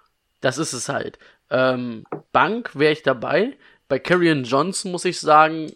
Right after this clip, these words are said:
hat mich letztes Jahr echt beeindruckt, wo der gespielt hat.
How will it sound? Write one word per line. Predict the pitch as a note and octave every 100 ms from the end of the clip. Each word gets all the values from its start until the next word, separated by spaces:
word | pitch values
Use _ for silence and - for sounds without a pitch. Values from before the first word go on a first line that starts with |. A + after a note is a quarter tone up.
| _ -
hat | - D#3+
mich | D#3+
letztes | D#3 D#3+ D#3+
Jahr | D#3 C#3+
echt | -
beeindruckt, | C3+ C3 E3+ G#3 -
wo | G3
der | G3
gespielt | F#3+ - G3 G#3+ A3
hat. | B3+